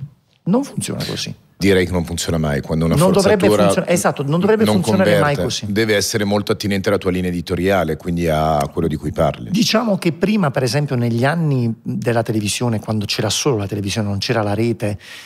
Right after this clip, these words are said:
Speaker 1: il, la pubblicità era sempre "compra questo, compra quello".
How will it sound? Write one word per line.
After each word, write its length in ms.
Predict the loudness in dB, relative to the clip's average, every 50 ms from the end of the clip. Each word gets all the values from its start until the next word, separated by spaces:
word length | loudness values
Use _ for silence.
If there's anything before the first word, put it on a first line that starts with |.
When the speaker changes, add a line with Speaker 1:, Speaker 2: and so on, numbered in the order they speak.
| -20 -20 _ _ _
Speaker 1:
il, 360 | 0 2 2 2 2 2 2
la 380 | 2 2 2 2 2 0 0 -2
pubblicità 480 | -4 -2 -2 -2 0 0 0 2 2 2
era 160 | 0 0 -2
sempre 480 | -2 -4 -4 -4 -4 -4 -6 -8 -8 _
"compra 380 | -2 -2 -2 0 0 -2 -2
questo, 680 | 0 0 0 0 0 0 -4 -4 -4 -4 -6 -6 -10 _ -4
compra 380 | 0 0 2 2 2 0 0
quello". 500 | 0 0 0 0 0 0 -2 -2 -2 -4